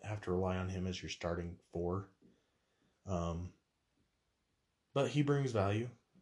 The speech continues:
Um, I would, would like to see them bring him back. Um, so in my mock-off season, I have them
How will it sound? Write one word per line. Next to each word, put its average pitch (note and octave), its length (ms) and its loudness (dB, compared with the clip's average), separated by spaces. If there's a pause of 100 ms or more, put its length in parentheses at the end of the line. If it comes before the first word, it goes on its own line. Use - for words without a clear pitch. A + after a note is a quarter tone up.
Um, F2 360 -6 (600)
I G2 60 0
would, G2+ 140 0 (920)
would A#2 160 0
like F#2 200 2
to E2+ 80 -4
see - 200 -2
them F#2 340 0
bring F2+ 180 0
him E2+ 100 -2
back. F2+ 320 -2 (2750)
Um, G2+ 340 4 (600)
so A2 180 2
in G#2 100 2
my A#2+ 160 8
mock-off B2 440 4
season, G2 400 2
I G2 120 2
have G2 280 2
them F#2 400 2